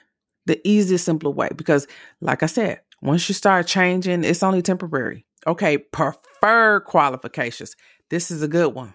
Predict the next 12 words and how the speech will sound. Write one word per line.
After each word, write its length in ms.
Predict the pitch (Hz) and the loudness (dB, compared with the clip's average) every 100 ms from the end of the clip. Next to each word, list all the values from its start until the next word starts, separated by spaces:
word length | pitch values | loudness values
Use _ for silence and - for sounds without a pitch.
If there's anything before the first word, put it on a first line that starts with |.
| _ - | _ -10
You 120 | 147 | -2
got 200 | 175 160 | 2 0
to 40 | 160 | 0
have 480 | 175 151 143 123 - _ | 0 0 0 -6 -12 _
five 480 | - 180 175 175 156 | 0 4 4 2 0
more 260 | 160 175 165 | 0 0 2
years 420 | 160 170 165 151 | 0 0 0 0
of 140 | 147 | -2
experience. 840 | 135 - - 170 147 113 78 - - | -4 -6 -6 -2 -4 -4 -12 -16 -14
So 200 | - 147 | -2 0
ten 360 | 139 - 202 190 | 0 0 0 0
years. 580 | 147 107 - - - | -2 -4 -10 -14 -14